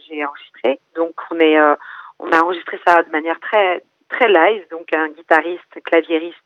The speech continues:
euh, qui joue également de la basse et de la guitare, et, et moi au piano et mon batteur. Euh, donc on est, on est un quatuor. Euh,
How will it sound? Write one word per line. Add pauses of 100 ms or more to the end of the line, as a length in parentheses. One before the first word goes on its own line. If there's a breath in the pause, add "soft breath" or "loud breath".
(100)
euh,
qui
joue
également
de
la
basse
et
de
la
guitare,
et, (720 loud breath)
et
moi
au
piano
et
mon
batteur. (140)
Euh, (440)
donc
on
est,
on
est
un
quatuor.
Euh,